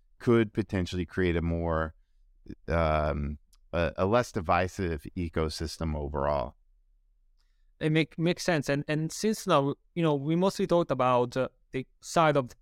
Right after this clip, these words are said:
Speaker 2: content creators, right? Like, how can they, you know, get on more of the quality, sort of like, you know, sensational,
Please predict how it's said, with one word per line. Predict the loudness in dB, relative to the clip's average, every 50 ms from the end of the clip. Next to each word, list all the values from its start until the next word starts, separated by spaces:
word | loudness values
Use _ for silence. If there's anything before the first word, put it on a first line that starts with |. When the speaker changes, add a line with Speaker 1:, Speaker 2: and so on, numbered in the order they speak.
| _ -2
Speaker 2:
content | 0 0 0 0 -2 -6
creators, | -6 -6 -6 -4 -6 -8 -10 -6 0
right? | 2 4 4 4 2
Like, | 2 0 -2 -2 -2
how | -2 -2 -2 0
can | 0 -2 -2 0 0
they, | 0 0 0 -2 -4 -6 _ _ _ _ _ _ _ -4
you | 0
know, | 2 2 4 2 0 -2 _ _ _ _ _ _ -6
get | 0 2 2 4
on | 4 2 2
more | 2 4 4
of | 4 2 0
the | -4
quality, | -6 0 4 4 4 4 2 0 -2 -4
sort | -2 0 0 0
of | 0 2 0
like, | 0 -2 -2
you | -4 -6
know, |
sensational, | -6 -6 -8 -8 -8 -4 -4 -4 -4 -2 0 2 2 4 4 2 2 -2